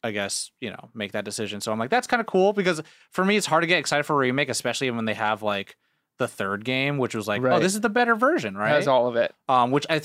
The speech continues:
Speaker 1: I, I, I realize this now. Omega Red and Alpha Sapphire literally did the same thing with Emerald. They incorporated the entire story arc with Rayquaza and
Speaker 2: Oh, into bo-, either one?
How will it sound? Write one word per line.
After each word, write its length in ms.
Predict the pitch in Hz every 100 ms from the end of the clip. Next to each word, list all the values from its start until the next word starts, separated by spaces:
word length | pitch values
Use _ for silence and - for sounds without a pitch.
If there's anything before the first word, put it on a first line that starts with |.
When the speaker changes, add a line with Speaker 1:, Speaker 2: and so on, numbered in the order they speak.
| -
Speaker 1:
I, 280 | 156 151 151
I, 220 | 147 143
I 80 | 135
realize 520 | 127 107 131 139 107 104
this 140 | -
now. 220 | 120 110 120
Omega 320 | 117 120 120
Red 180 | 110 113
and 100 | 107
Alpha 240 | 107 107
Sapphire 640 | - 110 110 107 98 98 104
literally 360 | 117 113 104 101
did 120 | 107
the 80 | 104
same 200 | 110 104
thing 240 | 107 104
with 180 | 104 98
Emerald. 460 | 107 104 98 101 113 _ _ -
They 180 | 123 113 -
incorporated 680 | 120 - 127 120 113 107 101
the 300 | 104 101 104
entire 260 | 104 110
story 320 | 101 107 104 104
arc 280 | 101 -
with 180 | 110 98 _
Rayquaza 720 | 127 107 113 107 104 101 101 98
and 320 | 98 98 92 _ _ _ _ _ _ -
Speaker 2:
Oh, 160 | 165 156
into 200 | 151 156
bo-, 200 | 135 -
either 220 | 151 139
one? 280 | 127 131